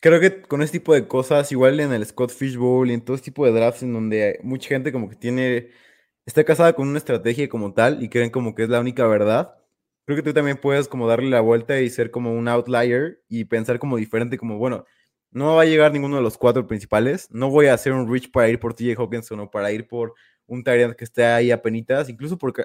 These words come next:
para mí Kyle Pitts no me gusta en, en donde está yendo. Eh, la realidad es que cuando estás en esa situación en la que ya se fueron los cuatro primeros,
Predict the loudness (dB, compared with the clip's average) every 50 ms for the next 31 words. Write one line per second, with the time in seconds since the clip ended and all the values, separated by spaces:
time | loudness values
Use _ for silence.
0 | -6 -4 -4 -4 -4 -2 -2 -4 -4 -4 -10 -12 -12 -12 -10 -8 -6 -8 -8 -8
1 | -6 -4 -2 -2 -2 -4 -6 -10 -12 -14 -14 -12 -10 -10 -10 -10 -8 -6 -4 -4
2 | -4 -4 -6 -8 -12 _ _ _ _ _ _ _ _ _ _ _ _ _ _ -4
3 | -2 0 2 2 2 2 2 2 0 -2 -4 -6 -4 -2 -2 0 4 4 4 4
4 | 2 0 -6 -4 -2 -2 -2 -2 -2 -4 -4 -4 -4 -2 -2 -2 -2 -4 -6 -8
5 | -8 -4 -4 -4 -4 -2 -4 -4 -6 -6 -4 -4 -4 -4 -4 -4 -4 -4 -4 -4
6 | -4 -2 -2 -2 -2 -4 -8 -8 -2 0 0 0 0 -4 -14